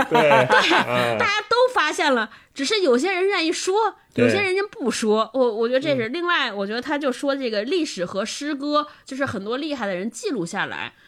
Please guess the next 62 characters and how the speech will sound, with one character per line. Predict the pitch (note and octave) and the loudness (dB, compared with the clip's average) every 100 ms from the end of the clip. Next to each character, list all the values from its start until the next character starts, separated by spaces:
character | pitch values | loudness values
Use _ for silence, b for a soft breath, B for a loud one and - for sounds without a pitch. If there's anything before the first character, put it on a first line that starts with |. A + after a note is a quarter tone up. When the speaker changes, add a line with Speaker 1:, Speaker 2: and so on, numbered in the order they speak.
| b b _ | b b _
Speaker 1:
能 | - B3+ | -8 -2
给 | C#4+ F#3+ | 0 0
人 | G3+ | -4
启 | B3+ - F#3+ | -6 -4 -4
迪， | D#3 | -4
我 | G3+ F#3 | -4 -4
觉 | |
得 | A3 | -4
这 | D4 B3+ | -4 -4
特 | - | -4
别 | A#3+ E3+ | -6 -6
好。 | - E3+ E3+ | -4 -8 -8
所 | A3+ | -4
以 | C4 D#4 | -2 0
我 | C4+ G3 | 0 0
们 | D#3+ | -2
现 | G3 D#4 | -4 -4
在 | C4+ | -4
能 | A3+ B3+ | -6 -8
探 | - E4+ | -8 -4
讨 | A#3 D#3+ | -4 -6
十 | - | -8
八 | F#3 G3 | -4 -4
岁， | G3+ F#3+ | -4 -6
Speaker 3:
嗯。 | F3 | -6
Speaker 1:
也 | D#3+ | -6
是 | B3 | -6
这 | B3 | -8
些 | A#3+ G#3+ | -6 -4
厉 | C#4 A#3+ | -4 -4
害 | G3+ | -4
的 | D#3+ E3 | -6 -8
这 | F#3+ | -10
些 | F3+ G3+ | -8 -8
作 | A3 E4 A#3+ | -6 -4 -4
家， | D#3+ | -2
Speaker 3:
对。 | C3+ C#3+ C3 B2+ A#2 | -2 -2 0 -2 0
Speaker 1:
把 | G3 | -2
他 | E3+ - D4+ | -2 0 0
们 | C#4+ | 2
这 | B3 | 0
些 | G#3+ A3 | -2 -4
十 | - G3+ | -4 -4
八 | A3+ A#3 | -2 0
岁 | B3 | -2
的 | F#3+ | -2
东 | G#3 | -2
西 | A3+ | -4
写 | A3 - - | -6 -6 -6
下 | - | -6
来， | F3+ D3+ | -6 -4
我 | D#3+ | -4
们 | E3 | -6
今 | F#3+ A#3 | -6 -6
天 | A#3+ | -6
才 | A#3 F#3+ | -6 -6
能 | G3+ | -6
有 | G#3+ | -6
这 | E3 | -6
个 | F#3 | -6
话 | F#3+ A3+ | -2 -2
题。 | D#3+ - A2 | -2 -10 -10